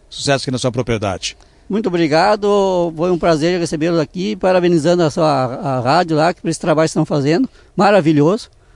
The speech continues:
Speaker 2: Acho que é importante esse trabalho aí, que Deus abençoe vocês, uma boa, um bom retorno pra, pra Marau. E quero dizer que eu sou marorense de nascimento, minha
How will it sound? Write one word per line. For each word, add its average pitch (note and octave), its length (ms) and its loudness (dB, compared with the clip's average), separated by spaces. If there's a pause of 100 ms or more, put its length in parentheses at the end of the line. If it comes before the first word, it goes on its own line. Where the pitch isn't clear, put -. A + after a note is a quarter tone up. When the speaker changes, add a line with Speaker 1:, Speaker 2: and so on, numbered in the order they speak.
(180)
Speaker 2:
Acho E3+ 180 -4
que - 80 0
é - 20 2
importante F#3 480 2
esse - 100 -10
trabalho D#3 420 0
aí, D#3+ 260 0 (340)
que - 80 -14
Deus E3 200 -2
abençoe E3+ 380 0
vocês, E3+ 240 0
uma F#3 160 2
boa, E3+ 240 2
um E3 100 4
bom F3 140 2
retorno E3+ 520 0
pra, B2 300 -4
pra D#3 120 -8
Marau. C#3 440 0 (640)
E D3+ 300 -4
quero D#3+ 140 0
dizer D#3+ 240 0
que C4 60 -2
eu B3+ 40 2
sou G#3+ 320 2
marorense G#3 600 2
de A3 40 -2
nascimento, F#3+ 460 0
minha F3+ 200 0